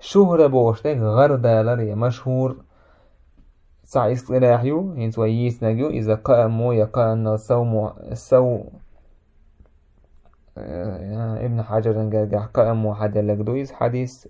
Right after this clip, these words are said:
مشهور. تاقا ناظم نقب وعالم نقرقح قام سو والش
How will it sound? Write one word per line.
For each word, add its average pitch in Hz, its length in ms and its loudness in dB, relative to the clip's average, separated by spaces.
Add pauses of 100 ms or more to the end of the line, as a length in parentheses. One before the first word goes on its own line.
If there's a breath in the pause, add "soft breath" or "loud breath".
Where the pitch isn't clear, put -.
مشهور. 117 440 -4 (480 soft breath)
تاقا 110 640 -2 (200)
ناظم 117 560 0
نقب 117 320 -6
وعالم 110 500 2
نقرقح 107 500 -4
قام 113 800 -2 (100)
سو 131 580 0 (420)
والش 113 260 -4